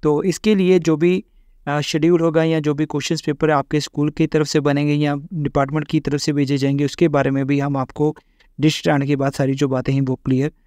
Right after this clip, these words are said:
कर देंगे। तो फिलहाल आज की इस वीडियो में यही अपडेट्स है। इसी तरह की और भी अपडेट्स जानकारी लेने के लिए बने रहेगा हमारे चैनल के साथ।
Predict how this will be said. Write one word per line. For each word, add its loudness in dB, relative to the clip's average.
कर 6
देंगे। 0
तो -2
फिलहाल 0
आज -4
की -2
इस 0
वीडियो 2
में 4
यही 0
अपडेट्स -2
है। 0
इसी -2
तरह 0
की 0
और -2
भी 0
अपडेट्स -2
जानकारी -2
लेने 0
के -4
लिए 2
बने 0
रहेगा 2
हमारे 2
चैनल 0
के -2
साथ। -2